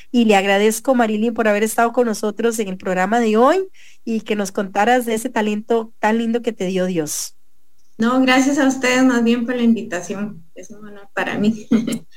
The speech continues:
Speaker 1: Con mucho gusto y ojalá que estés siempre bienvenida y que ese emprendimiento crezca muchísimo más y que,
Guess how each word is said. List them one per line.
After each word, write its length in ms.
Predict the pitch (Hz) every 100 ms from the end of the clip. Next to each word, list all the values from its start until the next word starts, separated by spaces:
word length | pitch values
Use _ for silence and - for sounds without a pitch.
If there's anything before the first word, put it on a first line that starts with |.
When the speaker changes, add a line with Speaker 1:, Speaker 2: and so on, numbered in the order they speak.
| -
Speaker 1:
Con 200 | - 233
mucho 300 | 202 214 269
gusto 460 | 254 269 277 277 311
y 300 | 262 202 190
ojalá 320 | 208 226 240
que 100 | 240
estés 440 | 247 226 220 220 - - -
siempre 360 | - 254 240 277
bienvenida 460 | 269 247 214 226 254
y 60 |
que 80 | 254
ese 140 | 240
emprendimiento 540 | 247 254 226 208 214 247
crezca 300 | 247 247 269
muchísimo 560 | 247 226 226 226 196
más 400 | 185 233 370 339
y 120 | 208 -
que, 260 | - 165